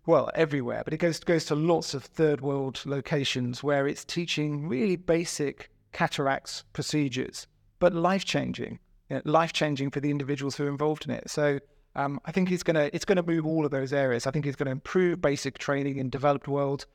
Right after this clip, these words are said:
I think it's gonna open up access in developing worlds. I think it's gonna improve patient outcomes as we start to really understand the impact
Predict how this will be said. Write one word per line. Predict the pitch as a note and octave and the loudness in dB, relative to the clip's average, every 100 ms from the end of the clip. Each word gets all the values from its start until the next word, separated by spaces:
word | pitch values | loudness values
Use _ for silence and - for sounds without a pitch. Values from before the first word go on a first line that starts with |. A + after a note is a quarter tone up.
| _ C3+ | _ -6
I | |
think | C3 | -4
it's | C3+ - | -4 -2
gonna | C3+ - | -2 0
open | E3 D#3 C#3+ | 2 2 2
up | C#3 | 0
access | C#3 C#3+ - C#3 C3 - | 0 -2 -2 -2 -2 -4
in | C#3 C3 | -4 -2
developing | C3 - D#3 C#3 C3+ C3 | -2 2 2 2 -2 -2
worlds. | C3 C#3 D3 - - _ _ | 0 0 -2 -4 -10 _ _
I | B2+ | -8
think | C3+ | -4
it's | - | -2
gonna | D3+ C3+ | 0 0
improve | C3+ C#3+ - E3+ E3+ D3+ | 0 -4 -2 2 2 0
patient | D3+ C#3 D3+ | 0 0 -2
outcomes | C#3+ C#3+ - C#3 C3+ C3 - _ _ _ | -2 -4 -2 0 0 -4 -10 _ _ _
as | C3 B2+ | -4 -2
we | B2+ | -2
start | - C#3+ D3 | 2 2 2
to | C3 | -2
really | C3 C#3+ C#3 C3+ | 0 0 2 2
understand | C3 A2+ - C3 B2+ C3 - _ _ - | 0 -2 -2 0 0 -2 -6 _ _ -6
the | C3 - | -6 -2
impact | C#3 B2+ D3+ D3+ - - | -2 0 0 -2 -4 -16